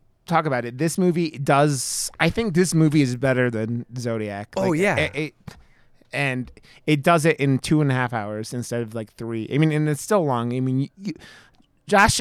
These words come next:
Speaker 1: when you get over ninety minutes with Josh, Josh is like, starts, like, it's like a toddler who's, like, swallowed, like, three
Speaker 2: No,
Speaker 1: cartons
Speaker 2: because,
Speaker 1: of,
Speaker 2: like,
Speaker 1: like,
Speaker 2: n-, not,
Speaker 1: Nerds or
Speaker 2: not
Speaker 1: something
Speaker 2: true,
Speaker 1: like that.
Speaker 2: because I
Speaker 1: <laughs>
Speaker 2: watched the Snyder Cut and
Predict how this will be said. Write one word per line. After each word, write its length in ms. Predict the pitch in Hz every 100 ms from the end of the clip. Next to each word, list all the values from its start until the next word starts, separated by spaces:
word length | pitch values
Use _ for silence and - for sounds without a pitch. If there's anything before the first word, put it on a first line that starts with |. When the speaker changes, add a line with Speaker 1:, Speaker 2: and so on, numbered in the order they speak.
| -
Speaker 1:
when 280 | 170 165 214
you 80 | 262
get 100 | 269
over 160 | 220
ninety 260 | 175 180 165
minutes 260 | 165 170 143
with 100 | 147
Josh, 260 | 139 139
Josh 260 | - 143 151
is 140 | 139
like, 220 | 135 127
starts, 320 | - 165 143 151
like, 220 | 127 - - - - _ _ _ _ - -
it's 160 | 165
like 140 | 170 147
a 120 | 143 -
toddler 520 | - 160 156 156 147
who's, 340 | 139 139 131 160
like, 200 | 139 135
swallowed, 680 | - - 175 160 156 147
like, 200 | 147 135
three 260 | - 151 156
Speaker 2:
No, 80 | -
Speaker 1:
cartons 420 | - 165 156 143
Speaker 2:
because, 220 | 139 123
Speaker 1:
of, 60 | 180
Speaker 2:
like, 220 | 175 - -
Speaker 1:
like, 200 | - 139
Speaker 2:
n-, 100 | 165 - _ _ -
not, 240 | 151 143
Speaker 1:
Nerds 400 | 151 160 147 135
or 20 | 135
Speaker 2:
not 40 | -
Speaker 1:
something 240 | 127 131
Speaker 2:
true, 100 | 131
Speaker 1:
like 80 | 151 127 127 -
that. 80 |
Speaker 2:
because 420 | 131 117 120 104 104 -
I 220 | 107 127
Speaker 1:
<laughs> 120 | 151 131
Speaker 2:
watched 520 | 123 123 147 165 190
the 100 | 110
Snyder 720 | - - - - 107 113 113
Cut 440 | - 113 104 101 - -
and 360 | 98 95 92